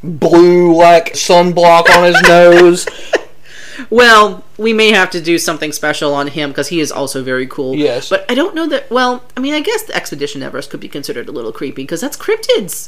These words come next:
Speaker 1: Yeah, that is cryptids. That is the Yeti.
Speaker 2: So for now, we are out of interesting information. I have to say that researching this was kind of hard because there is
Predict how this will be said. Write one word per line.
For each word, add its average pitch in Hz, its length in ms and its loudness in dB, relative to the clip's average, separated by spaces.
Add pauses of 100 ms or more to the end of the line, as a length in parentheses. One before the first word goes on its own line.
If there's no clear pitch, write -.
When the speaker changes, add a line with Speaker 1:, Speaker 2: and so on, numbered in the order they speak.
Speaker 1:
Yeah, 220 220 2
that 160 220 2
is 214 140 4
cryptids. 247 540 0
That 147 180 2
is 170 180 -2
the 180 160 -2
Yeti. 208 320 0 (100)
Speaker 2:
So 262 260 -2
for 370 400 -2
now, 294 560 -2 (380)
we 190 160 -6
are - 240 -4
out 196 240 2
of 208 240 2
interesting 185 500 -8
information. 180 560 -8
I 220 60 0
have 523 180 0
to 392 80 -2
say 254 220 0
that 165 100 -10
researching 220 480 -6
this 202 160 -4
was 196 100 -8
kind 196 240 -8
of 196 80 -8
hard 240 220 -4
because 170 280 -4
there 226 120 2
is 226 180 -2